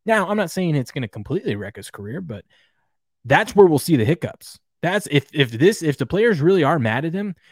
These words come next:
and are turning on him, that's where we'll see. He won't be breaking as many stories this next year. So we'll see. I don't know. But what do you guys think? Maybe, am I crazy? Am I crazy? 'Cause I, I mean, I, I do get a little cuckoo sometimes, you know.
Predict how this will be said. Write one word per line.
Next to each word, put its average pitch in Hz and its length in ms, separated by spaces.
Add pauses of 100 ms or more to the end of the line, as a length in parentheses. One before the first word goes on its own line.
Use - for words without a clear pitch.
(160)
and 123 120
are 135 80
turning 143 320
on 165 100
him, 175 160
that's 127 320
where 147 100
we'll 127 120
see. - 100
He 127 140
won't 147 180
be 143 80
breaking 131 340
as 120 120
many 131 160
stories 135 420
this - 160
next - 220
year. 69 200 (960)
So 185 80
we'll 262 140
see. 339 300 (280)
I 226 80
don't 254 120
know. 151 160 (200)
But 208 100
what 294 80
do 277 60
you 262 80
guys 165 140
think? 120 160
Maybe, 160 220
am 151 100
I 165 80
crazy? 160 400 (220)
Am 139 180
I 156 140
crazy? 160 340
'Cause 135 140
I, 123 80
I 143 100
mean, 139 160
I, 127 300
I 117 80
do 117 160
get 120 100
a 123 60
little 143 160
cuckoo 262 420
sometimes, 123 480
you 120 60
know. 110 160